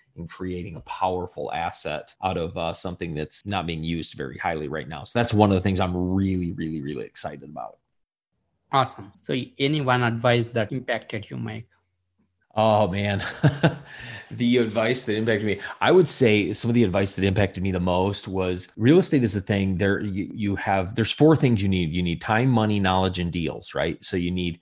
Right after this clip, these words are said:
Speaker 1: time. You need the time to do it. You need knowledge. You need to know what you're doing. You need money and you need deals. Those four things. What I learned is partners in real estate, partnership is the name of the game in multifamily, right?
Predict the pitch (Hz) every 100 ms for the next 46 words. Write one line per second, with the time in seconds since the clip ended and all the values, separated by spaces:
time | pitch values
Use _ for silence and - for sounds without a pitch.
0 | _ - 113 92 90 98 90 95 90 101
1 | 95 95 98 87 - _ 87 95 98 90
2 | 82 98 - 92 90 90 92 95 95 -
3 | 85 90 82 - 85 95 104 101 92 92
4 | - 87 90 87 85 90 90 - - 90
5 | 113 - 104 104 98 90 67 - 95 -
6 | - 110 135 165 185 139 117 110 104 98
7 | 101 - - 98 98 95 95 - - 165
8 | 190 - 139 - - 98 92 92 92 -
9 | 76 - - 180 - 202 - 170 123 101
10 | 92 90 92 90 78 85 85 64 57 60
11 | 73 - 62 58 67 85